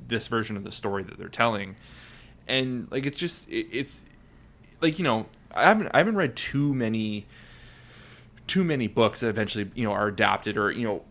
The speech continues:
whether I read them in reverse order or vice, or watch it first kind of thing. But this, this is one of the best ones that I've ever read where, like, they each kind of tell their own story, but they work so well as a companion piece.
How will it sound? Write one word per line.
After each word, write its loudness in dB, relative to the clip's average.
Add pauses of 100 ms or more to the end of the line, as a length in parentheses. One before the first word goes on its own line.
(140)
whether 6
I 4
read 0
them -2
in -4
reverse -2
order 2
or 0
vice, -2
or 2
watch 0
it -8
first -2
kind -4
of -12
thing. -4
But -6
this, -4
this -4
is -4
one -2
of -4
the -2
best 0
ones -2
that -4
I've -6
ever -2 (120)
read 0
where, -2
like, -6 (280)
they -2
each -2
kind 0
of -8
tell 0
their 0
own -6
story, 0
but -6
they 0
work 0
so -2
well 0
as -6
a -6
companion -2
piece. -10